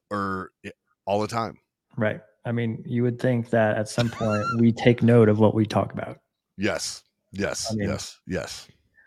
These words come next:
Speaker 2: yeah.
Speaker 1: It's,
Speaker 2: We
Speaker 1: uh,
Speaker 2: just
Speaker 1: it's crazy.
Speaker 2: Yeah. I'm not,
Speaker 1: It's crazy.
Speaker 2: uh, I think it's time to stop,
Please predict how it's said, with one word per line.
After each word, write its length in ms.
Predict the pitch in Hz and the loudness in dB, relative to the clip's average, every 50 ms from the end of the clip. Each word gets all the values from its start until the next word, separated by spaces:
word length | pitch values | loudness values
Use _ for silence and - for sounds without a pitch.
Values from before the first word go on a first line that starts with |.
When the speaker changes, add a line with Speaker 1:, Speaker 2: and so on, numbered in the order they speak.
| _ _ _ _ _ _ _ _ _ _ _ _ _ _ _ _ _ _ | _ _ _ _ _ _ _ _ _ _ _ _ _ _ _ _ _ _
Speaker 2:
yeah. 260 | - - - 87 87 92 - - - | -8 -6 -6 -6 -8 -10 -14 -14 -10
Speaker 1:
It's, 200 | 87 85 - - | -10 -10 -8 -6
Speaker 2:
We 60 | 90 78 | -4 -2
Speaker 1:
uh, 140 | - - | -2 -2
Speaker 2:
just 300 | - 110 104 - _ - - _ _ _ _ _ _ _ _ _ _ _ _ - | -2 -2 -4 -6 _ -20 -20 _ _ _ _ _ _ _ _ _ _ _ _ -12
Speaker 1:
it's 120 | 87 - | -10 -10
crazy. 400 | - - 85 80 76 69 69 69 _ _ _ _ _ _ - | -8 -6 -8 -8 -8 -10 -14 -16 _ _ _ _ _ _ -10
Speaker 2:
Yeah. 300 | 117 104 92 90 90 101 - - - | -8 -6 -6 -6 -8 -10 -14 -10 -6
I'm 120 | - 120 120 | -2 0 2
not, 200 | 113 110 110 107 | 2 2 2 0
Speaker 1:
It's 100 | - - | -2 -2
crazy. 320 | 113 107 104 104 104 104 | 0 0 2 2 0 -2
Speaker 2:
uh, 40 | 104 | -4
I 40 | - _ _ - _ _ - - - - - - _ - | -8 _ _ -20 _ _ -20 -20 -20 -20 -20 -20 _ -4
think 140 | - 135 127 | -2 -2 -2
it's 100 | 120 - | -2 -2
time 220 | - 123 120 120 113 | -2 0 2 2 0
to 80 | 101 | -2
stop, 420 | - - - 113 107 107 - - | -2 0 2 4 4 4 0 -2